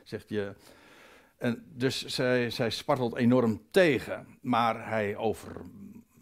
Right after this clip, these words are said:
overtroeft haar natuurlijk met gemak en hij verkracht haar. Een afschuwelijke geschiedenis zoals je dat dan ook, eh, leest. Maar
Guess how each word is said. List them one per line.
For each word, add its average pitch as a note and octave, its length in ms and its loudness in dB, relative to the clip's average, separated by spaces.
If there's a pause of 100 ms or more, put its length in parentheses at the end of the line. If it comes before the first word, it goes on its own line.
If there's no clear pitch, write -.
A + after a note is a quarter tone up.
(200)
overtroeft - 540 0
haar G#2+ 220 4
natuurlijk G#2 340 -4
met F#2 140 -8
gemak G#2 460 -2 (280)
en B2 220 0
hij G2 400 -2
verkracht - 800 -8
haar. - 240 -16 (1120)
Een A2 180 -12
afschuwelijke G#2 1040 0
geschiedenis - 440 -2
zoals A2+ 200 -2
je A2 60 -6
dat G#2 200 -2
dan G2+ 220 -2
ook, F#2+ 260 -6
eh, F2 200 -4 (360)
leest. - 600 -4 (2000)
Maar B3 400 8